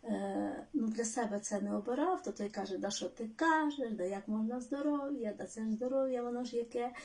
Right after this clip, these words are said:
є, тільки таке може бути». Е,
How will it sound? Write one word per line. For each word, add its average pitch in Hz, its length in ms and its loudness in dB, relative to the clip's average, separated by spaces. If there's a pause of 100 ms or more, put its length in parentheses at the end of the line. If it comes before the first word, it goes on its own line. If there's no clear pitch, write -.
(320)
є, 240 240 6
тільки 233 280 -2
таке 220 300 0
може 226 260 2
бути». 285 340 4
Е, - 1040 -8